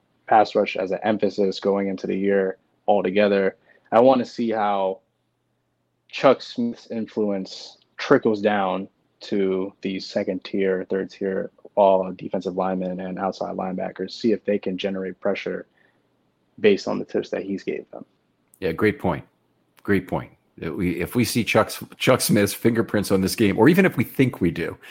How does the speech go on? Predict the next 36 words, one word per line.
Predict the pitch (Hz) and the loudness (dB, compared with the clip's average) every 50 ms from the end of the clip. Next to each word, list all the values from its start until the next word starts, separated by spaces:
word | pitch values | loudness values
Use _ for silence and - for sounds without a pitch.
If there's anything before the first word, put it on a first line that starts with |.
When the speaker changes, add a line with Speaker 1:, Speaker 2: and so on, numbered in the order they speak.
| - - - | -20 -14 -8
Speaker 2:
it's | - 190 - | -6 -4 0
probably | - - - - - 170 | 2 0 2 4 6 6
a | - - | 6 6
very | - 135 131 135 131 131 | 4 2 2 4 4 4
good | - - - 117 104 - | 4 4 4 2 2 4
thing. | - 127 - 117 - 95 87 - | 2 0 0 0 -2 -8 -12 -12
So | - - - 87 - - - | -12 -10 -10 -10 -10 -12 -14
Speaker 1:
Yeah. | - - 85 80 78 - - - _ _ - | -12 -10 -10 -10 -10 -12 -16 -20 _ _ -18
Speaker 2:
we'll | - - - | -16 -14 -10
hope | 85 - - - | -10 -10 -10 -10
for | - - | -12 -8
that. | - 82 82 - - _ _ _ _ _ - - - _ _ _ - | -6 -6 -6 -8 -10 _ _ _ _ _ -20 -20 -20 _ _ _ 2
Uh, | 135 135 135 135 135 135 131 120 95 - - - - - - - - - - - - - | 4 6 8 8 8 8 6 6 2 0 -4 -10 -14 -14 -14 -14 -16 -16 -16 -12 -6 0
the | 127 127 185 | 6 8 8
only | 240 277 320 | 8 8 6
other | 254 151 143 131 | 6 6 6 4
thing | - 143 127 117 | 4 2 2 4
I | 110 104 | 4 4
wanted | 101 98 98 98 98 95 | 4 2 2 2 2 0
to | 92 90 85 - | 0 -2 -6 -4
maybe | - 101 95 95 | -2 -2 -2 -2
talk | 90 - 107 104 - | 0 2 2 2 2
about | 98 95 92 87 | 0 -2 0 0
a | 90 | 0
little | 95 101 110 110 107 | 0 0 2 2 2
bit | 98 101 87 | 0 0 0
with | 92 92 - | -2 -4 -4
the | - 90 | -4 -4
win | 87 95 95 | -4 -2 -4
streak | 92 - - 92 90 87 - | -4 -4 -4 -4 -4 -2 -2
is, | 87 90 87 | -4 -4 -2
well, | 90 98 104 117 | 0 2 4 4
I | 120 123 | 4 2
think | - 220 208 - | 2 -2 -4 -2
it | 156 127 | 0 0
is | 123 117 98 - | 0 0 -2 -4